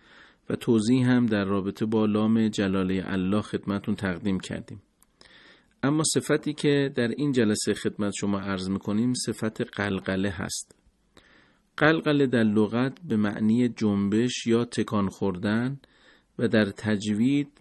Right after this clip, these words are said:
جنبش یا تحریک حرف ساکن را گویند. یه بار دیگه عرض می‌کنم،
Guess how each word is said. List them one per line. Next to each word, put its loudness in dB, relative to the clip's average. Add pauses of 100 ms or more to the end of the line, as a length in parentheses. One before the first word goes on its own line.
(140)
جنبش 2
یا 0
تحریک -6
حرف -2
ساکن -2
را 0
گویند. -6 (540)
یه 4
بار 6
دیگه 0
عرض -4
می‌کنم، -4